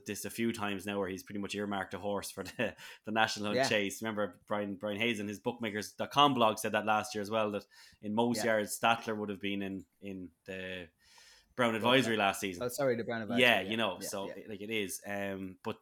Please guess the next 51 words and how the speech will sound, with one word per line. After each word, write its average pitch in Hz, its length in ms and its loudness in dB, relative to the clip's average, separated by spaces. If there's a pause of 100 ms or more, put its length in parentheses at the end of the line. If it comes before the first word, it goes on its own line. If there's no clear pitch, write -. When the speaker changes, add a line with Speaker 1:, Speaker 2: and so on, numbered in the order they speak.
(180)
Speaker 1:
there 196 120 0
is, 208 240 2
there's 175 140 -4
a - 20 -2
few 240 220 2
here. 165 160 4
I 139 80 6
mean, 147 160 6
I 180 280 4
hope 165 240 2
to 131 60 -4
God 143 220 6
Jerry 135 180 4
Colombe 127 280 4
doesn't 127 340 2
come 123 160 0
to 120 80 -8
this 120 180 0
race. 117 340 0 (380)
Uh, 110 280 2 (100)
it 107 140 -8
didn't 135 340 2 (100)
make 127 160 2
me 120 100 0
that 117 140 2
happy 120 220 2
now 113 200 0
when 107 140 -2 (720)
Gordon 123 280 0
Elliott 117 260 2
mentioned 127 380 0
this 123 340 -2 (640)
the 120 60 -6
last 127 320 2
day. 120 80 -2
I - 40 -2
mean, 117 260 -6 (340)
there's 117 140 -6
a 113 40 -6
bit 139 100 0
of 127 80 -2
a 127 40 -2
switcheroo 131 720 0
that 120 120 -4
Gordon 123 280 0
Elliott 123 240 -4 (120)
can 117 100 -10
do 120 200 0
as 110 100 -2
well, 123 320 4
where 113 240 4